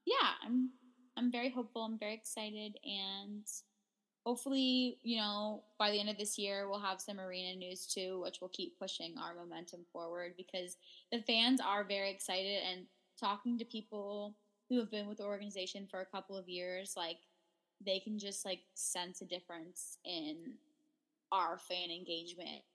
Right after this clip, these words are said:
and interaction with, like, this team and this, like,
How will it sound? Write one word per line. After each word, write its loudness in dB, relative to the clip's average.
and -10
interaction -6
with, -8
like, -2
this 0
team -4
and -6
this, -2
like, -4